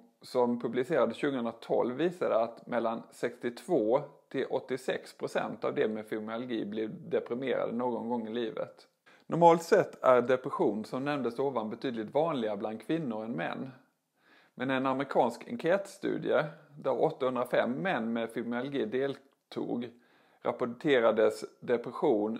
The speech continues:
som det vanligaste symptomet. I studien rapporterade hela nittiosju komma nio procent av männen att de var deprimerade.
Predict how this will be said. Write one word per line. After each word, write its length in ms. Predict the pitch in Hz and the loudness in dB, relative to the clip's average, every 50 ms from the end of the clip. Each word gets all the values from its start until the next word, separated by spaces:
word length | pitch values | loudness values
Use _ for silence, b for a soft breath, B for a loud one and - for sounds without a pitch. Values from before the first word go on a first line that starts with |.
| - - | -10 -14
som 260 | - - - 117 110 107 | -18 -8 -6 -6 -2 -2
det 100 | 113 107 | -2 0
vanligaste 680 | 107 139 151 160 151 127 110 107 104 107 - - - | 2 2 4 4 2 2 2 2 0 0 -2 -8 -10
symptomet. 800 | - - 160 170 - 196 - - - - - - - - - - _ _ _ _ _ _ _ _ _ b b b b b b b b | -8 -8 -8 -4 -2 -2 -2 -2 -2 -4 -10 -10 -12 -16 -20 -20 _ _ _ _ _ _ _ _ _ b b b b b b b b
I 100 | - 117 | -14 -12
studien 360 | - - 156 143 117 113 107 | 0 2 2 2 4 2 0
rapporterade 600 | 113 113 - - - - 185 180 139 117 117 127 | 0 -2 -2 -8 -6 -2 0 2 2 2 2 2
hela 260 | 143 160 151 143 127 | -2 -2 0 0 0
nittiosju 680 | 120 120 113 - - 120 113 - - 160 127 107 104 - | 0 -2 -4 -4 -8 -8 -6 -2 -2 0 0 -2 -4 -4
komma 220 | - 113 110 113 | -6 -6 -4 -4
nio 400 | 117 127 147 165 160 127 107 104 | -4 -4 -4 -4 -4 -2 -4 -4
procent 420 | 104 - 120 - 196 180 147 120 | -4 -6 -6 -4 -4 -4 -4 -4
av 80 | 120 123 | -6 -4
männen 460 | 143 160 151 120 110 107 107 107 110 | -4 -4 -4 -4 -4 -6 -6 -8 -8
att 200 | 110 107 107 - | -8 -8 -8 -8
de 100 | - 110 | -8 -4
var 120 | 110 110 107 | -4 -2 -2
deprimerade. 800 | 104 110 107 - 127 139 147 123 107 - - - - - - | -2 -4 -6 -6 -8 -6 -6 -6 -6 -6 -6 -6 -6 -6 -10